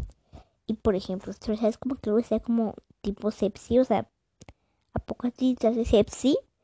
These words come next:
un muñeco de un videojuego bailando, perreando? No.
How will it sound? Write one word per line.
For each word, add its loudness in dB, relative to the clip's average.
un 4
muñeco 2
de 8
un 4
videojuego 6
bailando, 6
perreando? 2
No. 6